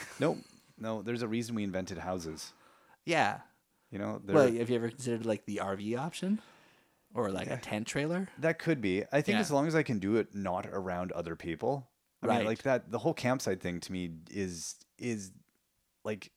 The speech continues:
Speaker 2: if being in the woods is plus twenty-five, being in a campsite is, like, negative fifty. Like, I just, I hate campsites so
Speaker 1: Really,
Speaker 2: much.
Speaker 1: eh?
Speaker 2: I hate just people allowing, they just get drunk and loudish,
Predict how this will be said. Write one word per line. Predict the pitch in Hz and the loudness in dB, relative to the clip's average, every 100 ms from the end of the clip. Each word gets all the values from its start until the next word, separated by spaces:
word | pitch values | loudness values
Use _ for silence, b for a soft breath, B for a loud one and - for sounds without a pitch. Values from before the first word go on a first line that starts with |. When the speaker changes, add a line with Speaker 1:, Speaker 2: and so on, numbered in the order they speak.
| - | -10
Speaker 2:
if | 107 | -2
being | 143 156 | 2 2
in | |
the | 147 | 4
woods | 123 120 | 6 4
is | - | 0
plus | - 110 - | -4 -4 -2
twenty-five, | 107 98 98 95 113 107 92 - _ 101 | -2 0 4 4 4 0 -12 -14 _ -4
being | 117 120 | 0 0
in | |
a | 107 | 0
campsite | - 101 - 139 | -2 -2 0 2
is, | 127 | 4
like, | 113 90 | 2 2
negative | 92 95 95 - | 0 0 0 -4
fifty. | - 87 - 76 - _ b b b b - | -6 -6 -6 -10 -14 _ b b b b -8
Like, | 110 | -4
I | 135 135 - | -4 -4 -8
just, | - 156 143 - | 0 2 2 -2
I | 143 | -4
hate | 147 127 110 120 120 110 - | -4 -6 -6 0 2 0 -2
campsites | 92 82 - 82 80 | -6 -6 -6 -8 -8
so | - 113 | -4 0
Speaker 1:
Really, | 208 | 2
Speaker 2:
much. | 196 104 | 2 2
Speaker 1:
eh? | 101 135 196 B - | 0 -2 -4 B -6
Speaker 2:
I | 135 | -2
hate | 170 165 | -2 -2
just | 165 - - _ | -4 -6 -12 _
people | - 165 175 165 160 156 143 - - | -4 -2 0 2 4 2 0 -2 -2
allowing, | 120 113 110 120 127 127 127 123 113 b b b b b 110 101 _ - - _ _ | 0 2 2 2 0 -2 -2 -4 -8 b b b b b -20 -20 _ -20 -20 _ _
they | 123 135 139 | -2 2 2
just | 175 170 | 0 0
get | 165 123 | 0 0
drunk | 110 107 110 117 120 | -4 0 0 0 -4
and | 110 | -2
loudish, | 92 85 85 87 - | 0 0 0 -2 -4